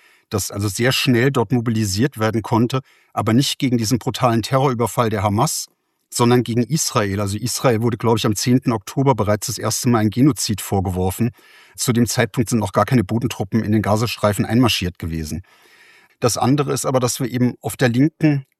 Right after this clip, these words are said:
vor allen Dingen diese antiimperialistische Linke, auf diesen Zug nicht nur aufspringt, sondern aus ihrer Ideologie heraus das Gleiche betreibt und damit auch in ein antisemitisches Fahrwasser gerät. Und auf der rechtsextremen Seite haben wir dieses Phänomen natürlich auch nach wie vor.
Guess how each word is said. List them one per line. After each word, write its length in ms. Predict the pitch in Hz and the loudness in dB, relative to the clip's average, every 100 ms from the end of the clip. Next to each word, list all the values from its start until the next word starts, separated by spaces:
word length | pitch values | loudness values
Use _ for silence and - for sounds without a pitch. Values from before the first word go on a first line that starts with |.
| _ - | _ -4
vor 160 | - | 0
allen 100 | 107 | 2
Dingen 120 | 131 | 2
diese 400 | 117 107 117 113 | 2 0 0 2
antiimperialistische 960 | - 131 156 127 - 120 135 - 147 147 | 0 0 0 -2 0 0 0 -4 -4 -2
Linke, 360 | 123 139 143 139 - | 0 0 0 -6 -2
auf 140 | 135 | -2
diesen 220 | 156 143 | 0 -2
Zug 320 | 143 - 180 160 | -2 -2 0 0
nicht 140 | 151 | 2
nur 140 | 160 | 2
aufspringt, 640 | 117 175 - - - 135 - | 2 -2 -4 -8 0 0 2
sondern 240 | 143 139 | 0 0
aus 140 | - | -4
ihrer 240 | - 143 151 | -2 2 2
Ideologie 500 | 117 135 127 120 131 | 0 0 0 -2 0
heraus 440 | 139 113 123 - | 2 2 0 -2
das 180 | 123 - | -4 -4
Gleiche 380 | - 113 160 143 | 0 0 0 -4
betreibt 500 | 110 - 104 113 - | -6 -2 0 0 -2
und 80 | 117 | 0
damit 260 | 120 - | 0 0
auch 180 | - 165 | -2 2
in 80 | 131 | 2
ein 200 | 110 92 _ | 2 -2 _
antisemitisches 760 | 113 101 101 107 104 - 110 | -4 -2 0 0 0 -4 -6
Fahrwasser 440 | - 101 104 - 107 | 0 2 2 0 -2
gerät. 380 | 98 104 123 - _ _ _ _ _ _ - | 0 0 -2 -4 _ _ _ _ _ _ 0
Und 100 | 151 | 0
auf 80 | 123 | 2
der 120 | 123 | 2
rechtsextremen 680 | 139 - - - - 151 127 | 2 -2 -6 -8 0 2 4
Seite 320 | 113 113 131 | 4 2 2
haben 100 | 135 | 0
wir 60 | 120 | 0
dieses 240 | 120 120 | -2 -4
Phänomen 340 | - 127 123 123 | 0 4 4 4
natürlich 440 | 139 - 120 - | 2 -2 -6 -2
auch 260 | 139 151 120 | 0 2 2
nach 260 | 95 - | 0 -2
wie 80 | 90 | -8
vor. 400 | - 95 87 | -8 -6 -4